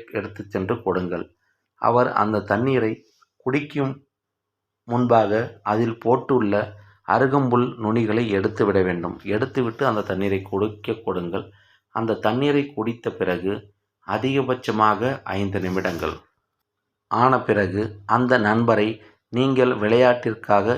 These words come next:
கேலி செய்வது போல கிண்டல் செய்து பாருங்கள். அப்பொழுது அவருடைய முகமானது திடீரென மாற்றம் ஏற்பட்டு, நீங்கள் கிண்டலாக கேட்ட கேள்விகளுக்கு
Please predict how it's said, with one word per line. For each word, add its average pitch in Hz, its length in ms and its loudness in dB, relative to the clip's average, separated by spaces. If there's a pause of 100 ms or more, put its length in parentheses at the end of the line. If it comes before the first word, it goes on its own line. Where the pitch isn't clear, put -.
(100)
கேலி 117 300 0
செய்வது 101 360 -2
போல 92 220 -2 (540)
கிண்டல் 127 340 2
செய்து 110 260 0
பாருங்கள். 92 500 2 (120)
அப்பொழுது 110 600 2
அவருடைய 101 460 2
முகமானது 101 800 2
திடீரென 110 540 0
மாற்றம் 95 440 -2
ஏற்பட்டு, 90 500 -4 (640)
நீங்கள் 123 340 4 (100)
கிண்டலாக 131 640 2
கேட்ட 113 340 -2
கேள்விகளுக்கு 98 720 0